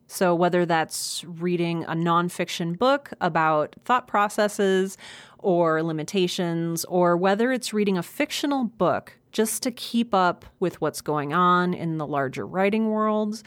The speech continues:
with what people are doing with dialogue, what, how stories are being structured. Every time you consume something, you learn. You learn about storytelling, you learn about structure, you learn about putting ideas together, and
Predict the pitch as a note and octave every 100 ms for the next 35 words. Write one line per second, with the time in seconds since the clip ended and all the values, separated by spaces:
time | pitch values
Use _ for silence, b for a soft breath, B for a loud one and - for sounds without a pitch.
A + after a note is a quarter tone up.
0 | B B B B E3+ D#3+ E3 D#3+ D3+ D#3
1 | - F3 - F#3 E3+ E3 D#3+ D#3 D#3+ D#3
2 | C#3+ C3+ - G#3 G#3 G#3 G3 F#3+ F3+ F3
3 | F3 E3 D#3+ - - F3 - - F#3 F#3+
4 | F#3+ F#3 F3 F3 D#3 - - F3+ F3 -
5 | F3+ E3 D#3+ E3+ B - D4 G4 - D4+
6 | C4+ A#3+ F#3+ E3+ - F3+ E3+ - D#3 D#3+
7 | D#3 D3 D3 D3+ C#3 G2+ A1+ F3+ _ _
8 | _ _ G3 G#3+ C4 B3+ G#3+ - - F3+
9 | E3 E3 - E3 D#3+ D#3+ D#3+ G#3+ A3+ G3
10 | F3+ - - D#3 D3+ - D3+ D3 B B
11 | - G3+ F#3+ A3+ C4+ G#3 F#3 F3+ - F#3+
12 | F3+ F3 D#3+ D#3 D3+ C#3+ - D#3 C#3 A#2
13 | - - B B _ C#4+ F4 E3+ D#3 A3